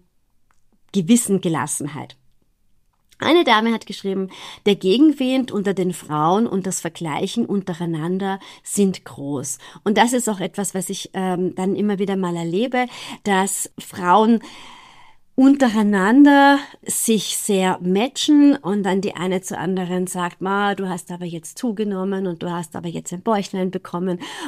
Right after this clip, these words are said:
und naja, es hat auch schon einmal besser ausgesehen."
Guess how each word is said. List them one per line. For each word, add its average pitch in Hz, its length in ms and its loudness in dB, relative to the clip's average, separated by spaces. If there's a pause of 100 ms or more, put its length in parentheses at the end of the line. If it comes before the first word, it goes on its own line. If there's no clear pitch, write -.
(120)
und 180 440 -2
naja, 180 260 -2
es 180 140 -6
hat - 120 -8
auch 196 140 2
schon 202 200 -6
einmal 185 200 -4
besser 180 460 -4
ausgesehen." 185 560 -4